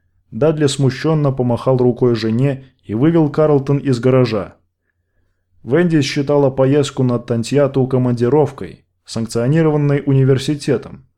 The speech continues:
Даже после одиннадцати лет брака он не осмелился открыть жене всю правду. Или после пяти браков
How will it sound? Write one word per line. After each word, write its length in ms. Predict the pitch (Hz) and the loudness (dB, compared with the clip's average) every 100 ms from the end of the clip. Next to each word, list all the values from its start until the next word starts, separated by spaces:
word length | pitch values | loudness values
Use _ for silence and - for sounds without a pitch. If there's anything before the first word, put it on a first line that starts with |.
| _ _ _ _ _ _ _ _ _ | _ _ _ _ _ _ _ _ _
Даже 260 | - 151 151 | -2 0 0
после 380 | 135 156 135 151 | 0 -2 -2 -2
одиннадцати 720 | 131 131 147 147 131 127 127 | 0 2 2 0 -2 -2 -2
лет 340 | 113 143 123 | 2 2 0
брака 560 | 113 123 135 131 120 - _ _ | 0 0 0 0 -4 -6 _ _
он 160 | 151 156 | -4 0
не 80 | 147 | 0
осмелился 720 | 131 139 156 156 131 139 131 | 0 0 0 0 0 0 -2
открыть 360 | 120 139 139 | -4 0 0
жене 320 | 117 123 123 127 | 2 0 2 -2
всю 200 | - 127 | -2 -4
правду. 580 | 127 127 107 92 - - _ _ _ _ _ _ _ _ _ _ | 0 0 0 -6 -18 -20 _ _ _ _ _ _ _ _ _ _
Или 340 | - 175 165 160 | -4 0 2 2
после 560 | 135 - 165 131 147 | -2 -6 -4 -2 -2
пяти 400 | 143 147 135 - | -2 -2 -4 -4
браков 720 | 165 131 151 - 135 - - | -2 2 2 2 -2 -2 -18